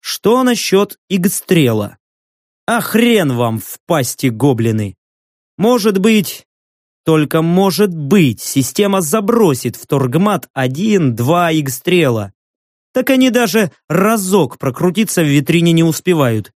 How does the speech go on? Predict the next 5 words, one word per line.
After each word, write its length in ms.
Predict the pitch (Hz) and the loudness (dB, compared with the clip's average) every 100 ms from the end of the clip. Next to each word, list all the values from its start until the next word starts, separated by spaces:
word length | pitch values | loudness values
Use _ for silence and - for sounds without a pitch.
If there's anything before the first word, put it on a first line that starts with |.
| - | 0
их 260 | 190 - _ - | 0 -2 _ -2
моментом 760 | 175 233 226 220 151 127 120 113 | 2 4 4 4 4 0 -2 -2
выкупают. 720 | 104 127 151 - 117 104 - _ _ _ _ _ _ - | -2 0 0 0 -4 -4 -12 _ _ _ _ _ _ -20
Кто 340 | - - 147 | -6 0 2
выкупает? 720 | 127 127 139 175 240 165 98 | 2 0 0 0 0 -2 -4